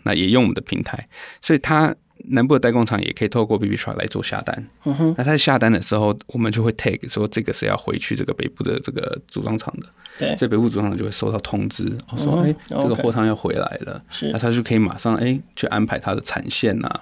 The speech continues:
Speaker 1: 或者这样，这样其实某种程度也是可以提升一些产线的效率啊，
Speaker 2: 是。
Speaker 1: 或者降低一些库存啊。
Speaker 2: 嗯哼。
Speaker 1: 对。那我们就是除此之外，就是，呃，所有的这些，呃，签收单据啊，哦，甚至是对账单啊，全部都是数位化、电子化。那再来也是省纸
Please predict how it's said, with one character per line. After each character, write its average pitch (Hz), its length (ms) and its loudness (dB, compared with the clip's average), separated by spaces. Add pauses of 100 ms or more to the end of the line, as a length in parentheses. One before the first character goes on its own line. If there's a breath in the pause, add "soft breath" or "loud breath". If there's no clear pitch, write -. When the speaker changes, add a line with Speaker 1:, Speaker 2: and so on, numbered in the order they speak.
(140)
Speaker 1:
或 127 100 0
者 135 60 -4
这 170 80 2
样， 156 100 0
这 - 80 0
样 185 160 6
其 - 140 2
实 123 180 4 (300 loud breath)
某 151 80 6
种 135 80 8
程 110 160 4
度 135 100 8
也 104 80 6
是 120 160 0
可 113 140 0
以 110 60 2
提 101 180 -2
升 110 120 4
一 110 60 6
些 110 100 2
产 - 200 -4
线 110 160 0
的 101 80 -2
效 110 260 -2
率 107 200 0
啊， 104 80 -4
Speaker 2:
是。 107 100 0
Speaker 1:
或 107 40 4
者 107 80 2
降 113 140 2
低 104 100 0
一 101 40 0
些 - 100 -2
库 - 220 0
存 - 320 -6
啊。 - 200 -4 (220 loud breath)
Speaker 2:
嗯 156 120 -2
哼。 170 120 2
Speaker 1:
对。 123 260 2 (360 loud breath)
那 143 80 6
我 131 60 10
们 117 140 10
就 139 140 6
是 135 160 6
除 - 220 4
此 - 180 2
之 - 140 0
外， 110 120 6
就 113 140 2
是， 110 300 4 (320 loud breath)
呃， - 280 -6
所 117 240 2
有 123 160 6
的 92 220 0
这 117 100 -2
些， 107 680 2
呃， - 120 -2
签 - 160 2
收 110 140 4
单 107 240 4
据 104 240 2
啊， - 420 -2 (100)
哦， - 140 -8
甚 107 160 0
至 104 80 2
是 107 120 -2
对 107 180 2
账 101 180 0
单 - 140 -4
啊， - 140 -4
全 - 140 -4
部 110 100 0
都 104 80 -2
是 101 120 -4
数 - 200 -2
位 101 120 0
化、 - 280 -8
电 104 120 -2
子 - 140 -12
化。 117 220 -4
那 117 120 -2 (140)
再 113 120 -2
来 113 100 0
也 - 120 -2
是 - 140 -4
省 104 300 -2
纸 - 180 -8